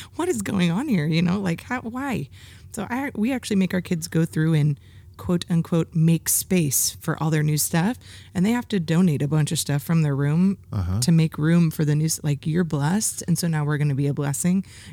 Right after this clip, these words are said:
Speaker 1: kind of a thing. Um, and we make them spend their own money on Christmas presents for their friends and things like that to keep that entitlement and selfishness at bay.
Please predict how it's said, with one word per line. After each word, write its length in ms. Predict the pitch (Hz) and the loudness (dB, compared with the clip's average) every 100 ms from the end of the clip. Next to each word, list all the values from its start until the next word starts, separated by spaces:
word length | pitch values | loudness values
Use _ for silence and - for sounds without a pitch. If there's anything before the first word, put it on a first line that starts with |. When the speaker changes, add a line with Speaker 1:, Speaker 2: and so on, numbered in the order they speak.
| - | -4
Speaker 1:
kind 180 | 214 208 | 0 0
of 100 | 208 | 0
a 60 | |
thing. 380 | 208 233 240 262 - - - - - | -2 -4 -6 -6 -12 -20 -20 -10 0
Um, 480 | 185 175 165 160 - | 0 2 0 -2 -4
and 180 | 190 180 | -2 0
we 120 | 202 | 0
make 260 | 220 226 220 | 0 -2 -2
them 220 | 226 226 | 0 0
spend 280 | - 226 220 | -2 -2 0
their 120 | 226 | 0
own 480 | 226 233 226 233 202 | 0 0 0 -2 -4
money 360 | 202 214 254 196 | -2 -2 0 2
on 320 | 170 170 175 - | 2 2 0 -2
Christmas 260 | 208 208 | -6 -6
presents 320 | - 208 196 196 | -4 -2 -2 0
for 80 | |
their 140 | 196 196 | 0 -2
friends 440 | - 180 208 226 | 0 0 0 0
and 120 | 190 | 0
things 200 | 175 180 | 2 0
like 180 | 185 175 | 0 -4
that 360 | 175 175 226 - | -2 -2 -4 -6
to 240 | - 175 170 - - - - - - | -2 -2 -2 -10 -20 -20 -20 -20 -16
keep 320 | - 262 - | -2 -2 -2
that 440 | - 233 220 220 - | -4 -2 -2 -4 -4
entitlement 800 | 220 208 - 226 214 208 208 208 | 0 0 0 -2 0 2 2 0
and 140 | - 190 | -2 -2
selfishness 600 | - 190 196 - 185 - | -2 -4 -6 -2 -2 0
at 200 | 190 165 | -4 -4
bay. 320 | 156 - 92 | -6 -6 -12